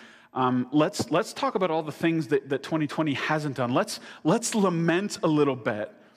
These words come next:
about what twenty twenty, like, should have been. So I, I'm gonna be transparent and kinda share my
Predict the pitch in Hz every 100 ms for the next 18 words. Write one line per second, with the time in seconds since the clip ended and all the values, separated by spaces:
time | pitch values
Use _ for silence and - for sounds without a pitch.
0 | _ _ _ _ - 147 143 143 151 160
1 | - - 185 165 - 180 170 147 135 -
2 | - _ - 135 127 - _ - - 320
3 | - - 71 - - _ _ _ _ _
4 | _ _ _ _ _ _ _ _ _ _
5 | _ _ - 160 196 151 143 202 151 -
6 | 143 131 - 190 120 120 131 113 147 139
7 | 127 120 120 117